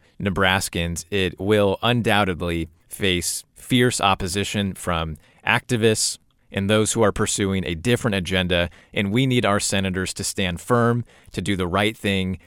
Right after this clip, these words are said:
and to protect girls' sports in our state for decades to come. The next bill we want to highlight is L B eight seventy-nine, and this is a dangerous bill that seeks to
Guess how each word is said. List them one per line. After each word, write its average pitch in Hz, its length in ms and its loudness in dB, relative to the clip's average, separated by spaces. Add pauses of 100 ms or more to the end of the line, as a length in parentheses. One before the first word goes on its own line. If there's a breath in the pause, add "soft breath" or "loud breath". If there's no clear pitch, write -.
and - 140 -10
to - 60 -10
protect - 500 -2
girls' 104 240 -2
sports 92 420 -2
in 95 100 -6
our 85 140 -2
state 95 400 0 (240 soft breath)
for 101 140 -4
decades 92 480 -2
to 95 100 -6
come. 78 360 -8 (580)
The 104 80 -4
next 135 300 0
bill 147 220 4
we 139 120 2
want 120 160 0
to 110 80 -4
highlight 98 500 0 (260 soft breath)
is 113 160 -2
L 120 200 2
B 117 200 0
eight 135 220 0
seventy-nine, 101 840 -2 (380 soft breath)
and 107 160 -2
this 151 160 2
is 151 120 0
a 120 100 2
dangerous 131 600 -2
bill 87 420 -4 (260 soft breath)
that - 140 -4
seeks - 340 -2
to 107 240 0